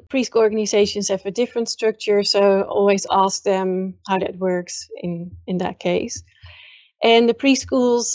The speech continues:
are open when the primary schools are open, and that's for forty weeks per year. And then they're closed when the, uh, primary school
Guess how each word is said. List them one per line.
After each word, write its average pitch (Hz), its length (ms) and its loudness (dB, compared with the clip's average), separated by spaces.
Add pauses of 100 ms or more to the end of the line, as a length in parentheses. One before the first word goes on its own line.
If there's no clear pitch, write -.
are 220 360 4
open 226 460 0
when 202 200 0
the 190 480 -2
primary 214 380 4
schools 180 360 -6
are 190 120 -4
open, 226 360 -2
and 226 120 2
that's 214 160 2
for 226 120 -2
forty 220 480 2
weeks 214 360 0
per 208 180 2
year. 196 460 0 (320)
And 214 160 2
then 214 180 6
they're 208 200 2
closed 196 540 2
when 190 160 -6
the, 190 100 -2
uh, 175 300 -6
primary 180 320 -6
school 180 320 -10